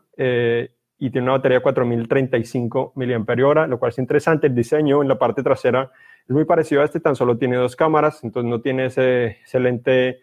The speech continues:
eh, periscopio, que es lo más atractivo de este teléfono, sin duda. Y además el teléfono también tendría un precio de cerca de trescientos sesenta dólares, lo cual es muy económico. Eh, se comenzará a vender en China y no sabemos si llegará a otras partes del mundo,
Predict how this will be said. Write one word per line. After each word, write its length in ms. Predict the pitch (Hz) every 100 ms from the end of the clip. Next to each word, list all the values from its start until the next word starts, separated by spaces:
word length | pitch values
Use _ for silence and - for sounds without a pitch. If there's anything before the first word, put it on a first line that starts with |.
| _ _ _ _
eh, 720 | 131 123 120 113 107 107 - _
periscopio, 580 | - 127 113 139 110 135
que 100 | 147
es 60 | 127
lo 120 | 127
más 220 | 139 139
atractivo 640 | 147 135 139 127 - 127 135
de 40 |
este 140 | 127 123
teléfono, 600 | 131 120 117 123 127 120
sin 220 | 135 117
duda. 320 | 139 147 160 - _ _ _ -
Y 40 |
además 280 | 147 147 143
el 100 | 156
teléfono 380 | 175 147 151 147
también 240 | 139 123
tendría 240 | 117 139 139
un 80 |
precio 220 | 135 143 143
de 60 |
cerca 280 | - 131 -
de 80 | 139
trescientos 480 | 143 - 135 123 147
sesenta 380 | 135 131 117
dólares, 340 | 131 147 123 143
lo 140 | 127
cual 160 | - 113
es 100 | 113
muy 220 | 156 185
económico. 680 | 143 127 113 120 117 160 170 _ _ _
Eh, 280 | 123 117 113 -
se 260 | - 123
comenzará 400 | - 123 117 123
a 40 | 120
vender 240 | 135 147
en 100 | 156
China 360 | - 170 160 - _ _ _
y 80 |
no 120 | 127 120
sabemos 400 | 135 131 131 131
si 80 |
llegará 360 | 131 113 107 107
a 120 | 120 - _
otras 300 | - 117 120
partes 240 | - 113 110
del 100 | 110
mundo, 380 | 107 107 113